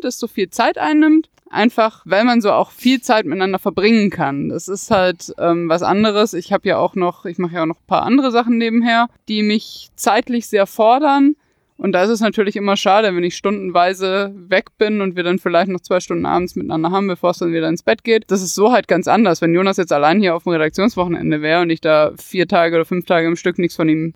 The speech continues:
hab, das ist so natürlich deutlich angenehmer, dass wir da die ganze Zeit gemeinsam haben. Also es gibt auch schwierige Punkte, sag ich mal, so, wenn's darum geht, ja, ich will jetzt nicht sagen, dass ich ihm da die Freunde wegnehme, aber er hat so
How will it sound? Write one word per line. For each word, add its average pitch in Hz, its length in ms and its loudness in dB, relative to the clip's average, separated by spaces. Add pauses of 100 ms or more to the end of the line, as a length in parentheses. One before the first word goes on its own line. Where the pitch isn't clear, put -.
hab, 226 240 -2 (160)
das 180 160 0
ist 151 120 -6
so 156 100 -2
natürlich 165 420 0
deutlich 190 340 0
angenehmer, 170 460 2
dass 160 140 -2
wir 160 80 -2
da 165 120 0
die 156 140 -4
ganze 165 260 -2
Zeit 160 320 0 (640)
gemeinsam 196 540 0
haben. 139 440 -2
Also 180 200 -6
es 180 140 -8
gibt - 240 -4
auch 233 160 0
schwierige 294 480 0
Punkte, 277 380 0
sag 220 220 -2
ich 233 100 -6
mal, 233 320 -2
so, 196 340 -4 (220)
wenn's 196 260 0
darum 170 360 0
geht, 180 340 -2 (340)
ja, 175 240 4
ich 180 120 -4
will 190 80 0
jetzt 185 120 0
nicht 190 140 2
sagen, 180 220 0
dass 180 160 -4
ich 170 100 -18
ihm 196 220 -4
da 170 260 2 (160)
die 208 60 -8
Freunde 196 560 2
wegnehme, 208 920 0
aber 175 360 0 (140)
er 202 200 0
hat 196 180 -4
so 196 460 -2